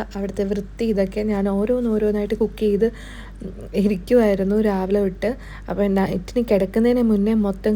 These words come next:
ക്ലീൻ ആക്കിയിട്ട് ഞാൻ കിടന്നുറങ്ങുള്ളൂ. അങ്ങനെയാണ്. അപ്പോൾ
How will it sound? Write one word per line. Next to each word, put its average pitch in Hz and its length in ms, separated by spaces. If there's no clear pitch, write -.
ക്ലീൻ 196 240
ആക്കിയിട്ട് 190 360
ഞാൻ 226 180
കിടന്നുറങ്ങുള്ളൂ. 196 880
അങ്ങനെയാണ്. 202 460
അപ്പോൾ 214 140